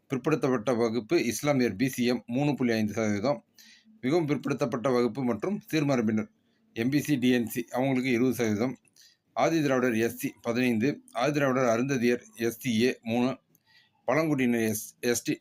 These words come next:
ஷெட்யூல்டு ட்ரைப் ஒரு, ஒரு சதவீதம். So, இந்த இடஒதுக்கீடு அடிப்படையில் தான்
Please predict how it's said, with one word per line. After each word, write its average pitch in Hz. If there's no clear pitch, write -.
ஷெட்யூல்டு 127
ட்ரைப் 120
ஒரு, 123
ஒரு 127
சதவீதம். 98
So, 165
இந்த 151
இடஒதுக்கீடு 151
அடிப்படையில் 120
தான் 202